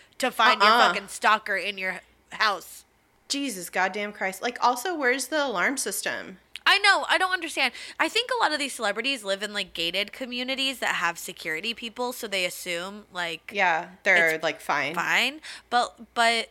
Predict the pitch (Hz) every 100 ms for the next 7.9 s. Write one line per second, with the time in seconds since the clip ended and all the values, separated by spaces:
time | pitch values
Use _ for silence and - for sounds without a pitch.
0 | _ - 247 233 190 190 190 _ 202 -
1 | 233 - 262 247 247 226 190 202 202 190
2 | 185 - 202 180 185 196 180 175 180 180
3 | 180 160 175 180 208 175 185 208 202 185
4 | - _ 185 - 170 170 - 170 196 214
5 | 220 226 - 226 - 190 - 208 196 220
6 | - 196 202 190 - - - 214 202 196
7 | 185 156 - 202 185 156 156 - -